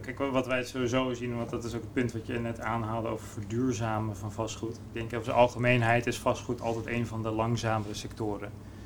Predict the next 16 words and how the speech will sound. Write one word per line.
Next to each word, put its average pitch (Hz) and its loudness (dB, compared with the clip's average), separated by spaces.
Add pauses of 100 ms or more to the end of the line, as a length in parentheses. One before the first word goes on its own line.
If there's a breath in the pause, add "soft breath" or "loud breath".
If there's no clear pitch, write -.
(280 loud breath)
Dus, 110 -2 (100)
eh, 139 -6 (460)
waar, 123 0
het 123 -6
is 123 -6
een 135 2
van 113 -2
de 120 0
laatste 127 6
sec-, 127 -2 (180)
sectoren 123 2
waar 113 4
innovatie 113 0
wordt 107 -6
toegepast, 120 -4
helaas. 117 -8